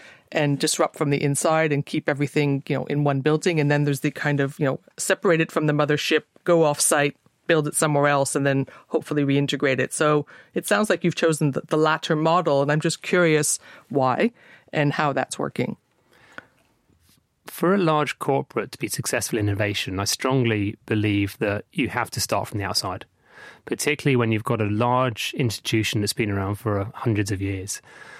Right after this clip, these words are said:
Speaker 2: So what we did is we started off, um, with a small innovation team. We were four when we started,
Speaker 1: Mm.
Speaker 2: and we deliberately put our size off to the side of the bank because that enabled us to start testing things in a very different way, both from a people, from a culture, from a process perspective, every aspect.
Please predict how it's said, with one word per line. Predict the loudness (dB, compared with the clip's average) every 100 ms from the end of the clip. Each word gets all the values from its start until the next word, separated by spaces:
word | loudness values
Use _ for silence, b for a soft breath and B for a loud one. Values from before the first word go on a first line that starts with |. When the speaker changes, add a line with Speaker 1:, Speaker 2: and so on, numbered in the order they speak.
| B -6
Speaker 2:
So | 0 2
what | 2
we | 2
did | 2 2
is | 4
we | 2 2
started | 2 0 2 0
off, | 0 -4 -12 -4
um, | -2 0
with | 0 0
a | 0
small | 0 2 2
innovation | 2 0 -2
team. | -2 0
We | 0
were | 0
four | 0 2
when | 2
we | 0
started, | 0 0 0 -2 -2 -6
Speaker 1:
Mm. | -6 -8 _
Speaker 2:
and | -2 0 0
we |
deliberately | 2 0 0 -2
put | -2
our | -2
size | -2 -2 -4
off |
to | -4
the | -2
side | 0 -2
of | -2
the |
bank | -4 -6 -8
because | -6 -4 -2
that | -2 0
enabled | 0 0 -2
us | -4
to | -4
start | -2 -2 -2
testing | -4 -6 -4 -4
things | -2 -2 0
in |
a |
very | 0 0
different | -2 -6 -4
way, | -2 -2
both | -4 -4 -4
from | -6 -4
a | -4 -6
people, | -2 0 0 -2 -2
from | -2
a | -4
culture, | -2 -2 -2 -4
from | -4 -4
a | -4
process | -2 -4 -2 -4
perspective, | -4 -6 -6 -4 0
every | 0 2 0
aspect. | -2 -6 -12 -12 -14